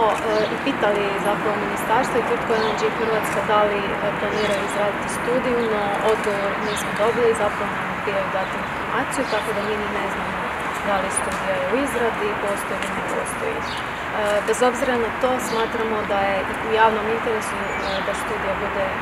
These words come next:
izrađena za ovako veliki, e, zahvat u okoliš. E, radi se o stopostotnom povećanju kapaciteta terminala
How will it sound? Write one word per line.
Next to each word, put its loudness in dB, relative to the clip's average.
izrađena 0
za 4
ovako 2
veliki, 0
e, -4
zahvat 0
u -2
okoliš. -4
E, -4
radi 4
se 2
o 4
stopostotnom 0
povećanju -2
kapaciteta 0
terminala 2